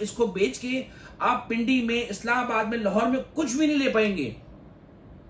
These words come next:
सोचे इस बारे में, कुछ आपको भी participate करना है। वो लोग जो allottees हैं, वो लोग जिनके अपने जाती plots हैं और जो वहां बनाना चाहते हैं,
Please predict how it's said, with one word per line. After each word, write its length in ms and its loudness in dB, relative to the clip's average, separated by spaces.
सोचे 400 0
इस 120 4
बारे 220 4
में, 140 2
कुछ 180 2
आपको 460 2
भी 100 2
participate 600 0
करना 220 -2
है। 220 -8
वो 200 4
लोग 440 4
जो 120 0
allottees 580 4
हैं, 400 2
वो 240 6
लोग 180 4
जिनके 280 4
अपने 520 0
जाती 420 4
plots 460 2
हैं 140 4
और 180 4
जो 120 0
वहां 220 4
बनाना 240 0
चाहते 280 0
हैं, 260 -6